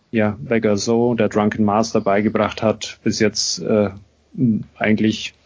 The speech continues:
ja, sehr hilfreich war und er seine Ausbildung letztendlich bei ihm fortsetzt. Ähm, das Ganze ist einfach <laughs> storytechnisch oder storytechnisch gibt der Film nicht wirklich viel her.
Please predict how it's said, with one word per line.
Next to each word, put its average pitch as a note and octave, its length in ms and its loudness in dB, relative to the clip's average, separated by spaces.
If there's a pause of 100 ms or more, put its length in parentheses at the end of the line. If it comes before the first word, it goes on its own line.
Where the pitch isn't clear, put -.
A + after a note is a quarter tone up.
(480)
ja, G#2+ 280 2
sehr A2 260 0
hilfreich B2 480 2
war G#2+ 220 4
und G#2 160 0
er G2+ 140 0
seine G2+ 240 2
Ausbildung G2+ 600 -2
letztendlich G2+ 640 -2
bei G2+ 120 2
ihm G2+ 280 -2 (520)
fortsetzt. - 720 -2 (540)
Ähm, C#3+ 380 0 (1400)
das C3+ 200 0
Ganze D#3 520 2 (440)
ist D3 180 0
einfach C#3 440 2 (380)
<laughs> - 120 -2 (520)
storytechnisch D3 960 0
oder B2+ 240 2
storytechnisch C3+ 680 0
gibt C#3 240 -4
der A#2+ 100 2
Film C#3+ 380 -2
nicht C3+ 300 -2
wirklich C3+ 320 0
viel A#2+ 180 0
her. C#3 380 0